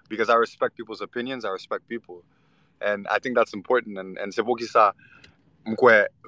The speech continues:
vayb nan ba yo. Tout atis ki pati de mouvman ba yo, yo fyè de li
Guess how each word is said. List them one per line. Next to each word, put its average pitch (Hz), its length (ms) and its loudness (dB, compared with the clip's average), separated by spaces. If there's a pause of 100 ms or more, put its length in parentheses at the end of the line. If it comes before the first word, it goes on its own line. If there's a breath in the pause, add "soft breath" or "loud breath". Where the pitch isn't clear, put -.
(180)
vayb 117 240 8
nan 113 160 -4
ba 101 180 0
yo. 117 280 -12
Tout - 260 -12
atis - 340 -14
ki 104 480 -12 (340)
pati 110 360 -2
de 104 320 -8 (160)
mouvman 104 300 -8
ba 98 180 4
yo, 113 320 -2
yo 98 1400 -8
fyè 123 1120 0
de 165 160 0
li 170 220 -6